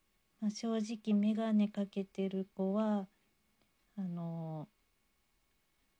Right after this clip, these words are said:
多くはないと思うんですけど、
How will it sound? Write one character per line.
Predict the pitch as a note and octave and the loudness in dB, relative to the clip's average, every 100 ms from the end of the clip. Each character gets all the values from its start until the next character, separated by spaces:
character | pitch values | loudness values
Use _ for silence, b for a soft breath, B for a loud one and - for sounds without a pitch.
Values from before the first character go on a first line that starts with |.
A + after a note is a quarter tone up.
| _ | _
多 | B3 A3+ | -2 0
く | G#3+ - F#3 | 0 2 2
は | F3 | 2
な | F3+ F3+ | 0 -2
い | F3 | -4
と | - | -6
思 | F3 F3 F3 | -6 -6 -6
う | |
ん | E3+ | -8
で | E3+ | -10
す | E3+ - | -12 -16
け | - F3 | -10 -6
ど、 | G#3 G#3 F3 | 0 0 0